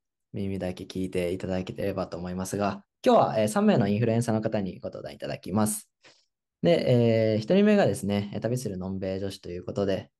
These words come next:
まあ、Instagram、まあ、今沖縄にいるんですかね。沖縄にいたり、もうなんか常に旅してるので、どこにいるかわかんないんですけど、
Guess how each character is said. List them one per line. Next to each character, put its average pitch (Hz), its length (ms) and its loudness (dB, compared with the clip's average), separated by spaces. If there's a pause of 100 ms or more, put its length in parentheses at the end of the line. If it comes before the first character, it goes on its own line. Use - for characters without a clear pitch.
(140)
ま 160 80 -2
あ、 - 20 2
Instagram、 160 800 0 (160)
ま 139 80 -2
あ、 131 40 2
今 147 180 0
沖 127 240 -6
縄 170 140 -4
に 170 120 -8
い - 20 -8
る 139 60 -6
ん - 60 -10
で - 40 -16
す - 60 -20
か 85 80 -18
ね。 131 240 -4 (800)
沖 107 220 -8
縄 101 180 -2
に 101 100 0
い 101 60 -4
た 101 80 -4
り、 95 60 -6
も 92 140 -6
う - 20 -6
な 101 80 -6
ん - 20 -8
か - 180 -8
常 165 200 -4
に 104 160 0
旅 107 240 -2
し - 60 -10
て 104 100 -2
る 104 80 -2
の 87 80 -8
で、 90 100 -8
ど 117 100 -12
こ 113 140 0
に 92 100 -6
い 90 60 -14
る - 80 -10
か - 100 -12
わ - 120 -12
か 101 100 -4
ん 92 80 -8
な - 60 -12
い - 40 -14
ん - 40 -16
で - 40 -18
す - 60 -20
け - 100 -12
ど、 - 140 -18